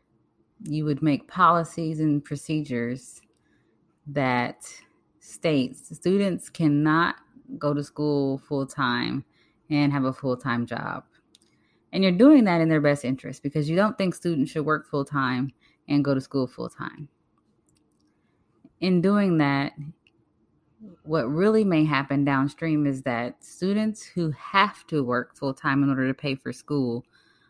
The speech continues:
are not able to apply to that program. So students who have socioeconomic concerns,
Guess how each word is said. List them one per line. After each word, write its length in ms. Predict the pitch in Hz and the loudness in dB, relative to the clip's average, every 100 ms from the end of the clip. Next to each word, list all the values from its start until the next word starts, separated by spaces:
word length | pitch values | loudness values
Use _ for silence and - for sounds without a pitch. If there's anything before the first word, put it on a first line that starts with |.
| _ - | _ -2
are 120 | 147 | 2
not 320 | 156 151 151 - | 4 4 2 0
able 260 | 147 143 | -4 -4
to 180 | 143 151 | -4 -4
apply 420 | 127 - 147 131 139 | -4 0 2 2 0
to 140 | 151 | -6
that 200 | 135 117 | -6 -6
program. 680 | - 151 131 123 117 - 143 _ _ _ _ _ _ _ _ _ _ | -6 -6 -6 -8 -10 -12 -14 _ _ _ _ _ _ _ _ _ _
So 540 | - - 151 131 131 - 147 _ | -8 0 2 2 -2 -6 -20 _
students 480 | - - 170 165 160 | -20 -4 -2 -2 -4
who 100 | 175 | -4
have 180 | 160 143 | -2 -2
socioeconomic 1080 | - 156 - 147 135 151 147 139 135 123 - _ - | -2 -4 -2 -4 -4 -2 0 0 0 -2 -8 _ -8
concerns, 880 | 151 139 - 127 123 123 156 - | -4 -4 -2 -2 -2 -2 -6 -10